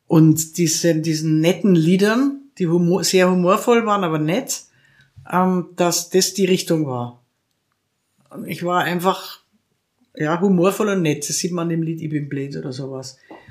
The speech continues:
Und dieser, dieser Biss, der kam dann schon durch die, ähm, durch das Zusammen-, durch die Ehe mit dem Ali zusammen.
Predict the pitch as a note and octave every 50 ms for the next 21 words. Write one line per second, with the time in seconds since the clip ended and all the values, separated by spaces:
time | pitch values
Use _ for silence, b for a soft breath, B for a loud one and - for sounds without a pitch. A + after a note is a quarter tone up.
0 | B B B - F3+ E3+ D#3+ E3 E3+ F#3+ G3 F#3 - - - F#3 F#3 F3+ F3+ F3
1 | F3 E3+ D#3+ E3+ - F#3+ F#3 E3 F#3+ F3 E3 E3 E3+ G3+ A3+ - - - - -
2 | F#3+ F3+ F#3 - - D#3+ E3+ F#3 F#3+ F3+ F3 E3+ D#3 - E3 F3 F#3+ G#3 F#3+ G3
3 | F#3+ F#3+ G3 - - G3 F#3 F3+ F3+ F3 E3+ - - - E3 D#3+ D#3 D#3 D#3 D#3+
4 | D#3 D#3+ E3 D#3+ D#3+ E3+ E3 - E3 D#3 D3+ D3 C#3 E3 F3+ F#3 E3 - E3+ D#3
5 | - - - E3 E3 E3+ F3+ E3+ E3+ D#3+ C#3+ C#3+ C#3+ C#3+ C#3 C#3 - D3+ C#3 -
6 | B2+ B2+ C3 C3+ C#3 -